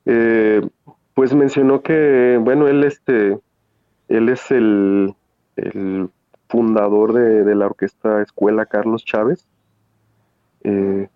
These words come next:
bueno, no el fundador, perdón, es, bueno, el, en realidad la, la orquesta Carlos Chávez, eh, del D F,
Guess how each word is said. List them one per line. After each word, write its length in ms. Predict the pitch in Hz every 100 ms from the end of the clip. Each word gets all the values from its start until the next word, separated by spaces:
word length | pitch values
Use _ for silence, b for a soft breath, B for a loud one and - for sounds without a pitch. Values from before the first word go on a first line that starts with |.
| -
bueno, 180 | 143
no 140 | 135 143
el 80 | 143
fundador, 460 | 160 135 120 131
perdón, 300 | 127 120 131
es, 140 | 123 123 -
bueno, 280 | - 113 117
el, 240 | 113 110 - b b _ -
en 240 | 117 127
realidad 280 | 123 123 131
la, 140 | 147 147
la 100 | 139
orquesta 500 | 139 131 - 151 139
Carlos 420 | 131 123 139 139
Chávez, 340 | 131 123 175 - _ _ _ _ _ _ _ -
eh, 160 | 98 98
del 400 | 104 98 98 98
D 160 | 107
F, 240 | 107 -